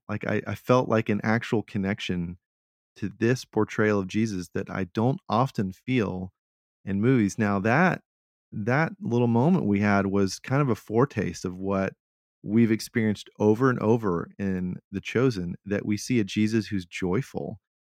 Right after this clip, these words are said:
who's personable, who, you know, makes these little jokes that you can just see this joy bubbling up in him. And, you know, and I, and I'm already getting set up now. I'm like,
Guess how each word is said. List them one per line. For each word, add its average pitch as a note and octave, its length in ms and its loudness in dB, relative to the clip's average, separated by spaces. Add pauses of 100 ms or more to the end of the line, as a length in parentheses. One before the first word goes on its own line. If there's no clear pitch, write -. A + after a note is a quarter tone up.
(120)
who's G2+ 180 -2
personable, F#2 960 -2
who, G2 360 -4 (880)
you A2 100 0
know, G#2+ 140 2
makes A2+ 300 0
these A#2+ 160 -4
little A#2 180 0
jokes A2 560 2
that G#2+ 160 -2
you A#2 160 -4
can B2+ 160 -2
just B2 220 -2
see C3+ 140 2
this B2 220 0
joy G2+ 560 2
bubbling G2 500 0
up A2+ 200 -2
in F#2+ 100 0
him. F2+ 260 -4
And, F#2 220 -4
you A2+ 140 -4
know, G2 120 2
and G#2+ 100 0
I, A#2 100 2
and B2+ 280 0
I'm C#3 220 4
already C#3 540 8
getting G#2+ 300 2
set A#2 260 2
up F#3 180 2
now. A2 160 2
I'm G2+ 80 0
like, G2 160 -2